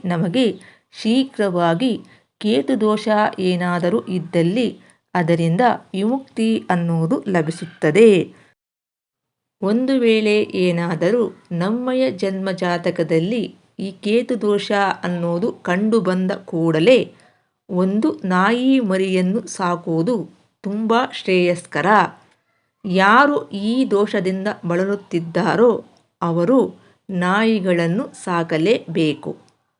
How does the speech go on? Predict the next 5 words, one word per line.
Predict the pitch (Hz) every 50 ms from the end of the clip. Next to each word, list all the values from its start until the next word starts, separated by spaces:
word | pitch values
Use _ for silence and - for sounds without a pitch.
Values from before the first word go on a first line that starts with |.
| _ _ -
ಒಂದು | 185 180 196 226 269 277 302 277
ವೇಳೆ | 262 262 262 254 254 254 254 240 -
ನಿಮಗೆ | 202 185 180 175 180 262 254 214 - - - - -
ಸಾಕಲು | 196 196 208 226 226 226 208 180 208 277 247 180 - - - _ _ _ _ _ _ _ _ _ _ _ _ _ _ _ -
ಸಾಧ್ಯವಾಗದಿದ್ದಲ್ಲಿ | - - 233 214 247 262 233 226 269 269 254 208 202 196 202 202 190 202 190 185 190 170 165 156 185 175 170 180 233 277 247